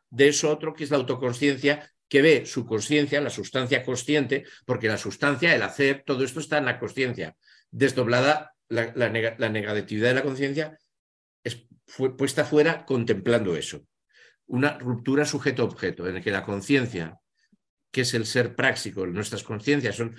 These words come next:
donde está el saber hacer, donde nos ponemos de acuerdo con los demás, producimos mundo y generamos una figura religiosa de eso, y nuestra autoconsciencia contempla eso,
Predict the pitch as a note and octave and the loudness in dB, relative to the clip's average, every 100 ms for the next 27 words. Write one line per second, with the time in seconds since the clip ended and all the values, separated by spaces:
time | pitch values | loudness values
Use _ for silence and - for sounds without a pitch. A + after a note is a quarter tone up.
0 | - - G#2+ F#2+ - G2+ G2+ F2 E2 B2+ | -18 -8 -6 -4 -6 -6 -6 -6 -4 0
1 | B2+ A2 F#2+ F#2 F2+ F2+ F2 E2 F2 E2+ | 0 0 -6 -8 -10 -8 -8 -8 -8 -10
2 | E2+ E2 E2+ A2+ A2+ - - G2 - - | -12 -10 -4 -4 -4 -8 -12 -12 -12 -16
3 | _ _ - C3 A#2 B2 A#2+ A#2+ D3 D#3 | _ _ -2 0 0 0 -2 0 2 2
4 | E3 E3 B2+ A2+ A2 G#2+ A#2 A2 G#2+ A#2+ | 0 0 -2 0 -2 -2 -4 -4 -2 2
5 | D3 D3 - _ _ _ _ _ - A2+ | 4 4 0 _ _ _ _ _ -4 -2
6 | G#2 - A#2+ A#2 C#3+ D3+ - - _ _ | 0 0 0 4 4 4 -2 -6 _ _
7 | _ - A2+ A2 A#2+ - - A#2 A#2+ A2+ | _ -8 -6 -4 -6 -4 -2 -2 -2 -4
8 | A2+ A2 D#3 D3+ D3 D3 E3+ - _ _ | -4 0 0 0 0 -2 -2 -12 _ _
9 | _ _ _ - G#2+ A#2+ A2+ G#2+ C#3+ D#3+ | _ _ _ -4 0 0 2 2 4 2
10 | - C#3 D3+ | 2 0 0